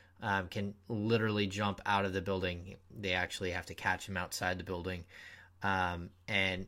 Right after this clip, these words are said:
if the Kings could get him, I did my own mock draft. I had Chris Dunn falling to the Kings.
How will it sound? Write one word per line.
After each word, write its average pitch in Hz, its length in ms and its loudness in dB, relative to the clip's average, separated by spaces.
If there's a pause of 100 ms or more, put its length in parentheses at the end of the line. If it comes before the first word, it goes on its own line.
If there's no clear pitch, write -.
if 113 160 0
the 107 80 -2
Kings 110 240 -2
could 98 180 -4
get 104 160 2
him, 101 300 2
I 120 240 10
did 131 180 6
my 117 200 4
own 117 140 2
mock 110 220 2
draft. 107 400 6
I 104 80 6
had 101 320 6
Chris 110 300 0
Dunn 101 280 2
falling 101 380 0
to 101 100 -4
the 101 60 -2
Kings. 101 360 -2